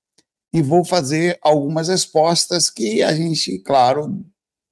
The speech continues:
tem que questionar. Mas algumas coisas não tem muito o que fazer.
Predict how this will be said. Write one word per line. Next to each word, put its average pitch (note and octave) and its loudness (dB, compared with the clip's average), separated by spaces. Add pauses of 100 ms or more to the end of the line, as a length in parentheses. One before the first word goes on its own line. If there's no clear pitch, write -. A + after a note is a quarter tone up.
(140)
tem B2+ 4
que B2+ 0
questionar. B2 0
Mas D#3+ -4
algumas A#3 2
coisas G#3 2
não G#3 0
tem G#3+ 0
muito F3+ 4
o - -10
que E3+ -2
fazer. A#2+ 0